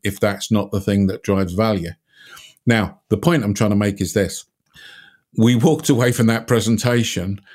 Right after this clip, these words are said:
and you could see, and they told us afterwards, how their minds opened up and they went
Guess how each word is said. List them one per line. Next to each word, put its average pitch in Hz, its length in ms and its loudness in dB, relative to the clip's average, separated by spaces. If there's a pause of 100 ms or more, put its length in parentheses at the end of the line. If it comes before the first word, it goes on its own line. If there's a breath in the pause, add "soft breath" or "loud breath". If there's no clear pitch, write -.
(320 loud breath)
and 117 200 4
you 113 100 4
could 107 240 -2
see, 101 720 0 (100)
and 98 400 2
they 98 160 0
told 104 320 0
us 98 140 -2
afterwards, 95 720 -2 (340 loud breath)
how 113 360 0
their 107 200 2
minds 110 580 2
opened 107 440 0
up 98 260 -4 (560)
and 104 200 2
they 101 140 2
went 98 300 0